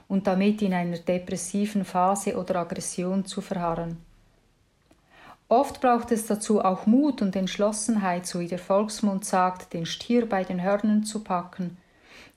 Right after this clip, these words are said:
Oder andersrum, es können nur die als mutig gelten, die ihre Ängste überwinden.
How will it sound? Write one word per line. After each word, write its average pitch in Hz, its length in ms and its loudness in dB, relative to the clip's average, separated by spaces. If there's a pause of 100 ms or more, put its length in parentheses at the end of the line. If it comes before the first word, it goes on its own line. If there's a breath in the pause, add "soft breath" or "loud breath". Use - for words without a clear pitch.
Oder 196 400 -2
andersrum, 196 680 2 (280 loud breath)
es 220 200 0
können 196 300 4
nur 180 140 0 (180)
die 277 220 4
als 254 180 2
mutig 233 400 2
gelten, 202 460 2
die 185 140 -4
ihre 175 200 -2
Ängste 208 420 2
überwinden. 175 800 -4